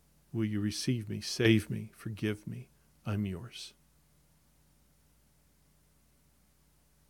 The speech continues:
And then tell God, "Amen. Thank you, God, and amen." Well, hey, if you don't mind, please don't forget to like, subscribe,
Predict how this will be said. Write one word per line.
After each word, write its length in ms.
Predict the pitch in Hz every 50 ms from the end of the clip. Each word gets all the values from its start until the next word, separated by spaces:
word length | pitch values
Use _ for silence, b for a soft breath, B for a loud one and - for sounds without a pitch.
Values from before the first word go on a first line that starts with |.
| _ _ _ _ _ _ _ _ _
And 160 | - 113 113 120
then 180 | 139 147 139
tell 260 | 135 - 147 139 135
God, 300 | 120 110 110 101 104 107 - - _ _ _ _ _ _ _ _ _ _ _ _ _ -
"Amen. 560 | 135 120 120 120 117 110 113 117 131 135 127 - - _ _ _ _ _ _ _
Thank 280 | - 120 110 117 110 -
you, 80 | 131 120
God, 360 | 110 120 117 123 120 120 120
and 120 | 120 117
amen." 460 | 113 113 110 104 104 98 107 - - - - - _ _ _ _ _ _ _ _ _ _ -
Well, 160 | 139 139 135
hey, 180 | 139 151 156
if 100 | 147 131
you 80 | 139 160
don't 180 | 165 165 156 147
mind, 380 | 151 147 151 165 170 175 147
please 360 | - - 165 180 185 185 160
don't 260 | - - 147 147 135 -
forget 400 | - 131 120 120 131 135 131 135
to 100 | - 117
like, 520 | 107 107 110 117 131 143 156 165 156 - -
subscribe, 880 | - - - 110 - - - - 135 131 135 143 143 147 151 147 -